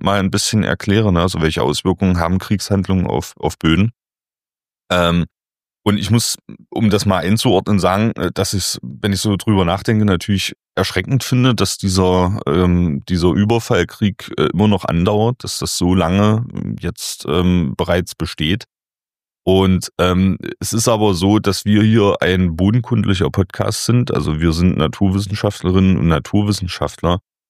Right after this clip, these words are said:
Und, ähm, man muss einfach sagen, aus bodenkundlicher Sicht, ähm, wäre es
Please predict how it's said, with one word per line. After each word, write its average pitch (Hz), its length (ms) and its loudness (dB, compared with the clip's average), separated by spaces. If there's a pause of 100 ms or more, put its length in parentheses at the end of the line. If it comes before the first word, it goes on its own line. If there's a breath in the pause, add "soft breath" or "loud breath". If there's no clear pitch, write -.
(220)
Und, 90 360 2
ähm, 82 140 0
man 80 180 0
muss 98 140 0
einfach 92 260 -2
sagen, 98 340 0
aus - 340 -4 (340)
bodenkundlicher 117 880 2
Sicht, 95 500 -4 (100)
ähm, 92 400 2
wäre 92 480 2
es - 360 -2